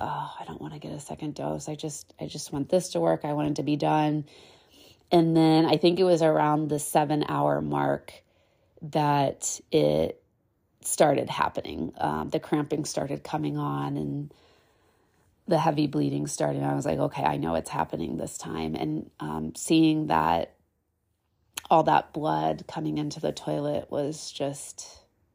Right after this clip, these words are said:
it was devastating. I th-, I thought at this point, like, you know, I know what's happening.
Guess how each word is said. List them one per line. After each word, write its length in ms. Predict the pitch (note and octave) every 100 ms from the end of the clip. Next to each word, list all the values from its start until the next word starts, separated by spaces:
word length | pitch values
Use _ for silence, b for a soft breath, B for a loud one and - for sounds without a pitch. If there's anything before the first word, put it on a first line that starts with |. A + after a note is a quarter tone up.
| _ _ -
it 60 | G3+
was 180 | G#3 -
devastating. 920 | D3 C#3+ D3 - D3+ D#3 D3 D#3 D#3+ - -
I 140 | F#3
th-, 160 | F#3 -
I 120 | F3+
thought 240 | F3+ F#3
at 120 | F3+ -
this 220 | D#3+ -
point, 320 | - D#3+ D#3+
like, 280 | D#3+ - - _ _ _ _
you 80 | D#3+
know, 200 | D#3+ D#3
I 140 | D#3+
know 160 | D#3+ D#3+
what's 220 | D#3+ D#3
happening. 760 | - D#3+ E3 D#3+ D#3 D#3 D#3